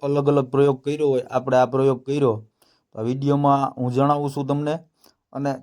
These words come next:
તમને કોઈ બીજા કોઈ પ્રયોગનો અનુભવ થયો હોય, ખબર પડી હોય, તો ટૂંકમાં કોમેન્ટ કરીને જણાવજો, કે જેથી કરીને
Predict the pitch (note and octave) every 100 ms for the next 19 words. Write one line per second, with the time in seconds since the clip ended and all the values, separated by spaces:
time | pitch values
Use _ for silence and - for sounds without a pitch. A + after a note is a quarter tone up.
0 | _ C#3+ D#3+ F3 E3 D#3+ D#3 A#2 G#2+ _
1 | _ _ _ _ _ C3+ C#3 D3+ D3 D3+
2 | C3+ C#3+ D3 D3 D3 D3 C#3+ - _ _
3 | _ - C3 C#3 B2+ C#3 B2+ D3 C#3 C#3
4 | C#3 C#3 - _ _ _ _ _ _ _
5 | _ _ - C#3+ C#3+ C#3+ D3 C#3+ C#3+ C#3+
6 | C#3 - _ _ _ _ _ _ _ _
7 | _ _ C3+ C3 D3 D3+ D3+ D3+ D3+ _
8 | - C#3 D3 C3+ D#3 D#3 C#3+ C#3+ D3 D3
9 | D3+ D#3 D#3+ _ _ _ _ _ - C3
10 | C3+ D3 F3 D3+ D#3+ D#3 A#2